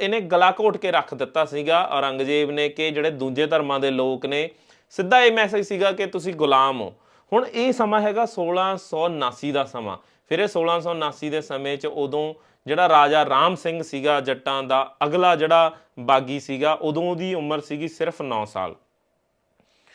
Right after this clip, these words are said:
ਉਦੋਂ ਨੌ ਦਸ ਸਾਲ ਦੀ ਉਮਰ 'ਚ ਫਿਰ ਉਹਨੇ ਬਗਾਵਤ ਸ਼ੁਰੂ ਕੀਤੀ। ਤੇ ਸੋਚ ਕੇ ਦੇਖੋ, ਉਹ ਸਿਰਫ ਦਸ ਕੁ ਸਾਲ ਦੇ ਇੱਕ ਨੌਜਵਾਨ ਨੇ ਔਰੰਗਜ਼ੇਬ ਦੇ ਕਿਵੇਂ ਨਾਸੀ ਧੂੰਆਂ ਲਿਆਂਦਾ, ਉਹ ਤੁਹਾਨੂੰ ਅੱਗੇ ਦੱਸਦੇ ਹਾਂ। ਹੁਣ ਆਪਾਂ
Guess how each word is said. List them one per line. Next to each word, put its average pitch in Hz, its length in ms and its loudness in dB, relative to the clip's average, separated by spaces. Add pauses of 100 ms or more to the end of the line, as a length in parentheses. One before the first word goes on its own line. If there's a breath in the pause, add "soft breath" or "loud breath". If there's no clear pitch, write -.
(340 soft breath)
ਉਦੋਂ 170 240 2
ਨੌ 170 260 2
ਦਸ 165 280 4
ਸਾਲ 156 360 2
ਦੀ 165 220 -6
ਉਮਰ 147 300 -2
'ਚ - 120 -10
ਫਿਰ 147 200 -2
ਉਹਨੇ 156 160 -2
ਬਗਾਵਤ 123 460 0
ਸ਼ੁਰੂ 131 280 -6
ਕੀਤੀ। 131 420 -6
ਤੇ 147 320 0 (240 soft breath)
ਸੋਚ 165 260 -4
ਕੇ 185 140 0
ਦੇਖੋ, 170 340 -2
ਉਹ 208 280 0
ਸਿਰਫ 202 280 -4
ਦਸ 165 300 4
ਕੁ 180 140 -6
ਸਾਲ 156 360 0
ਦੇ 156 220 0
ਇੱਕ 151 260 -4
ਨੌਜਵਾਨ 139 720 -2
ਨੇ 135 360 -6 (300 soft breath)
ਔਰੰਗਜ਼ੇਬ 143 600 2
ਦੇ 151 120 0
ਕਿਵੇਂ 180 320 -2
ਨਾਸੀ 160 320 -4
ਧੂੰਆਂ 160 280 -2
ਲਿਆਂਦਾ, 151 320 0
ਉਹ 196 220 0
ਤੁਹਾਨੂੰ 196 240 0
ਅੱਗੇ 151 180 0
ਦੱਸਦੇ 123 360 0
ਹਾਂ। 110 80 -4
ਹੁਣ 170 180 0
ਆਪਾਂ 214 320 2